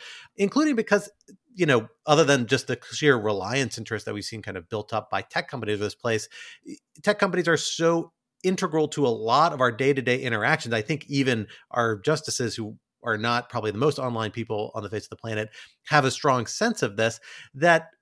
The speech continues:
you know, big, big changes, they, I think they have to know could be really disruptive to services that are pretty essential and that they seem to acknowledge. So, you know, if I had to guess, frankly, my guess is that, especially because,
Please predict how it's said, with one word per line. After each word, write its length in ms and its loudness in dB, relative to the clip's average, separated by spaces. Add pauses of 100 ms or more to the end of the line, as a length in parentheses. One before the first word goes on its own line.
(220)
you 140 4
know, 260 2 (120)
big, 380 4
big 240 4
changes, 480 0
they, 120 -2
I 80 -4
think 180 -8
they 100 0
have 380 -4
to 80 -2
know 320 0
could 300 -6
be 140 2
really 460 0
disruptive 640 -4
to 80 -10
services 480 -4
that 120 -10
are 80 -6
pretty 260 -10
essential 520 -6
and 120 -10
that 120 -10
they 120 -4
seem 240 -10
to 100 -10
acknowledge. 640 -6 (420)
So, 280 0 (100)
you 100 0
know, 100 6
if 80 2
I 120 4
had 140 6
to 80 2
guess, 280 2
frankly, 640 -2 (460)
my 240 4
guess 200 6
is 120 4
that, 260 4
especially 380 2
because, 560 4